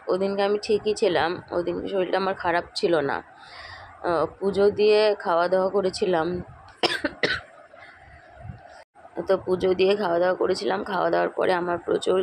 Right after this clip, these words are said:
জ্বর এসে গেছিলো আর ঠান্ডা লেগে গেছিলো।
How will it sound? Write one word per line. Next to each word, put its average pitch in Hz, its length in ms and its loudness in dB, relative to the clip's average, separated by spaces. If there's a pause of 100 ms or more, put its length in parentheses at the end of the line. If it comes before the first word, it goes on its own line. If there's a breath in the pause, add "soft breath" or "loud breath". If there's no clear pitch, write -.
(120)
জ্বর 170 260 2
এসে 180 220 -2
গেছিলো 190 420 0 (480 loud breath)
আর 180 180 -4
ঠান্ডা 170 320 0
লেগে 175 300 2
গেছিলো। 165 440 0